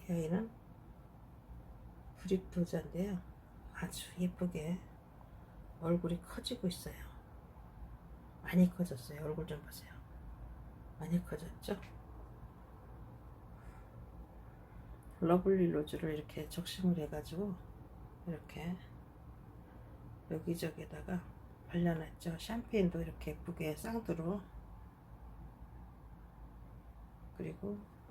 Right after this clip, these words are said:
우리 누브라 창도 이렇게 예쁘답니다. 비안트가 이렇게 예뻐요.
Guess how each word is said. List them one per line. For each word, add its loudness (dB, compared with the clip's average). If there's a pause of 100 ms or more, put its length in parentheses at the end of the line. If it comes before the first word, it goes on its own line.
(420)
우리 4 (640)
누브라 8
창도 4
이렇게 -2
예쁘답니다. 0 (2250)
비안트가 10
이렇게 4
예뻐요. 2